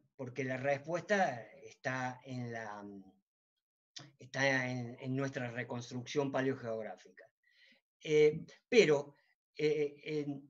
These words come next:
históricamente, cuando se empezaron, cuando se desarrolló la tectónica de placas, los arcos se llamaron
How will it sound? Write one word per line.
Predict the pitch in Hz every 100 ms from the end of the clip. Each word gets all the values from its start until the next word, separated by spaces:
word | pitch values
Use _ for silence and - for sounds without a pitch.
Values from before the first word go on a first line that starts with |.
| _
históricamente, | - 165 262 269 220 190 156 135 147 147
cuando | 131 123
se | 120 123
empezaron, | 110 117 113 180 202 180 147
cuando | 135 117
se | 110 113
desarrolló | 113 - 113 113 120 202
la | 220 202
tectónica | 147 143 190 190 180
de | 180
placas, | 175 123 117 135 135
los | 160 175
arcos | 208 202 190
se | 165
llamaron | 151 160 170 180 175 175 160